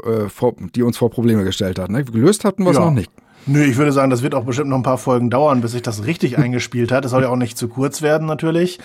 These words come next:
Speaker 2: Aber eine wesentliche Umstellung wird auf jeden Fall sein, dass es ab jetzt nicht mehr geht, dass man eine bestimmte Punktzahl erreichen muss, dass es nicht mehr darum geht,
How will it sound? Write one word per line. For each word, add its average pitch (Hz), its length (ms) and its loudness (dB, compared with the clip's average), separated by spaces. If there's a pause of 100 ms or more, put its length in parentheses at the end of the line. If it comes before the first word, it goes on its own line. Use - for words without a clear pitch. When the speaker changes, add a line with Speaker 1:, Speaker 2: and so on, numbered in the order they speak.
(380)
Speaker 2:
Aber 127 800 2 (220)
eine 135 340 0
wesentliche 175 480 2
Umstellung 151 520 -2
wird 143 140 -4
auf 139 80 -10
jeden 147 160 -6
Fall 131 240 0
sein, 143 500 -2 (460)
dass 139 320 -2
es 127 300 -12
ab 117 140 -12
jetzt 135 260 -6
nicht 139 180 -6
mehr 131 140 -2
geht, 131 240 -4
dass 120 100 -6
man 131 140 0
eine 120 100 -2
bestimmte 120 400 -2
Punktzahl 180 720 -2
erreichen 156 440 0
muss, 208 260 0
dass 135 100 -6
es 127 60 -8
nicht 127 100 -2
mehr 127 80 -2
darum 135 280 -2
geht, 185 220 0